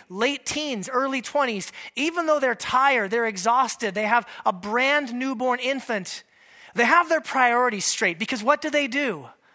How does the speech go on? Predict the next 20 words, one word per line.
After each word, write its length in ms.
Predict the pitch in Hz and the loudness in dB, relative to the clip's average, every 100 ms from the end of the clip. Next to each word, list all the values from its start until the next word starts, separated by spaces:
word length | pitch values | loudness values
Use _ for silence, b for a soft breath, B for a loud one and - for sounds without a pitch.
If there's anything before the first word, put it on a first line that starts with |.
| b b b | b b b
They 100 | 240 | 0
follow 540 | 254 - 311 330 339 285 | 0 0 2 4 2 0
God's 400 | 254 254 220 214 | 2 0 -2 -2
will. 300 | 302 311 208 | 2 2 2
They 120 | 262 | 2
obey 460 | 262 208 262 302 | 0 0 2 2
the 80 | 302 | 0
law 320 | 285 240 233 | 0 2 2
of 80 | 247 | 2
the 80 | 247 | -2
Lord. 380 | 247 311 285 180 B B | 0 2 2 0 B B
If 140 | 233 226 | -6 -4
you 100 | 285 | -2
look 320 | 269 339 - B 180 | 0 -2 -4 B -4
back 340 | 226 285 311 | 2 2 2
in 60 | 285 | -4
the 120 | 262 | -2
Old 280 | 262 294 247 | -2 -4 -4
Testament 500 | - 302 - 269 240 | -2 0 0 -4 -4
scriptures, 800 | - 302 - - 175 170 - | -4 -4 -4 -6 -6 -6 -8